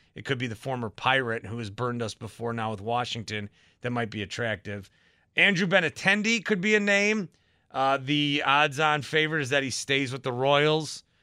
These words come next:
You know, a lot of the books just say, "Yeah, they'll, they'll probably just stick with their team." But otherwise, the Padres, Braves,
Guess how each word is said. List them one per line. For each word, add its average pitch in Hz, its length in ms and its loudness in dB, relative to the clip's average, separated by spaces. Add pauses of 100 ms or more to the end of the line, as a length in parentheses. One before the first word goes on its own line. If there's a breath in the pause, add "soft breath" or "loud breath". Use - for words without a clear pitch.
(240)
You - 80 -8
know, 110 60 -4
a - 20 -4
lot 123 180 0
of 120 60 -4
the 113 80 -4
books 123 320 -2
just 120 220 -6
say, 120 220 0
"Yeah, 127 200 0
they'll, 117 260 -2
they'll 117 160 -6
probably 127 300 -2
just 107 160 -8
stick 123 220 -8
with 113 100 -10
their 110 140 -6
team." 123 400 -8 (340 soft breath)
But 131 120 -2
otherwise, 135 360 4
the 107 80 -10
Padres, 143 560 2
Braves, 135 600 0